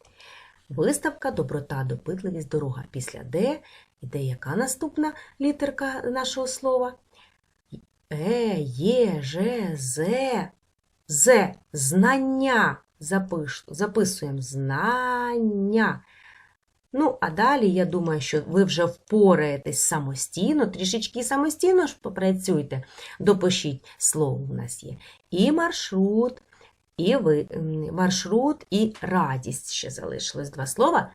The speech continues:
Допишіть. Дітки, наш урок сьогодні з-, підходить до завершення. І наостанок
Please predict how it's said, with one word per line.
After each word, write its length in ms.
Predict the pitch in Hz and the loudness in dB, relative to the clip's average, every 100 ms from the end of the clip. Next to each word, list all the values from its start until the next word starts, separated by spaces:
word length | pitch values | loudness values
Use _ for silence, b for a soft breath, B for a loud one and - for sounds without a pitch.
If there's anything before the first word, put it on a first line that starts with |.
| _ | _
Допишіть. 880 | 143 180 190 160 - - - - _ _ _ _ _ _ _ _ _ _ _ _ _ _ _ _ _ _ _ _ _ _ - - - 165 | 0 0 0 -4 -4 -6 -12 -20 _ _ _ _ _ _ _ _ _ _ _ _ _ _ _ _ _ _ _ _ _ _ -20 -20 -18 -12
Дітки, 340 | 170 - 160 | -12 -4 -2
наш 380 | 165 151 - - | 0 -2 -4 -6
урок 380 | 160 151 135 - | -4 -2 -4 -10
сьогодні 640 | - - 151 143 131 143 139 | -12 -8 -6 -6 -6 -6 -8
з-, 100 | - | -12
підходить 500 | - - 147 147 135 | -16 -12 -6 -4 -4
до 120 | 143 | -4
завершення. 720 | 170 214 359 - 190 143 139 b b - | 0 2 2 0 -4 -6 -10 b b -4
І 160 | 294 - | -4 -2
наостанок 640 | 180 151 - 214 254 233 | -2 -2 0 0 2 -2